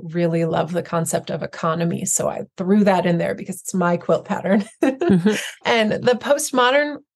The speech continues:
Speaker 1: principles get into the words that are the trickiest and the most conceptual, and certainly the things that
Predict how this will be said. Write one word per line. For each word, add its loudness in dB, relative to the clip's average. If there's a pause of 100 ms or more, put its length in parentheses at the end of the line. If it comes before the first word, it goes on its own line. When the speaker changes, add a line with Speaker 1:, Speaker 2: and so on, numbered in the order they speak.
(260)
Speaker 1:
principles 0
get 0
into 2
the 4
words 0
that 2
are 2
the -2
trickiest -2 (140)
and 4
the 2
most 0
conceptual, 0
and 2
certainly 0
the -2
things -2
that -2